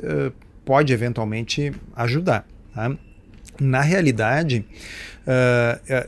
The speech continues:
eh, eu tenho claro pra mim que se, ah, fome não fosse um problema,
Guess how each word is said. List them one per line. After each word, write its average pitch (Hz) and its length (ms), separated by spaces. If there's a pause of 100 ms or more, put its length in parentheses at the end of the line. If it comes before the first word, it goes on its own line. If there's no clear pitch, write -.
eh, 135 220
eu 147 200
tenho 180 240
claro 151 480
pra 123 180
mim 127 280 (380)
que 165 460
se, - 540 (300)
ah, 147 520
fome 160 440
não 143 120
fosse 143 240
um 139 40
problema, 117 560